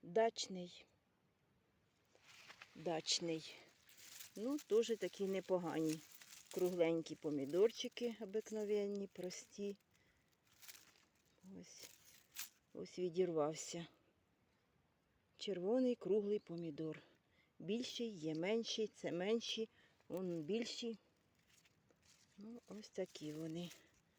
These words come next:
Нічого особливого, помідори як помідори. Ось далі теж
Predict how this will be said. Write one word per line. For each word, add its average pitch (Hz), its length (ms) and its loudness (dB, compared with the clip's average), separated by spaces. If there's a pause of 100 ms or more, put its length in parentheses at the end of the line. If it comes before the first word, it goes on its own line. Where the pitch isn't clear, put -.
(960)
Нічого 175 480 0
особливого, 196 840 4
помідори 190 600 4
як 208 160 4
помідори. 156 680 -4 (3250)
Ось 220 240 -2
далі 214 400 8
теж 175 400 2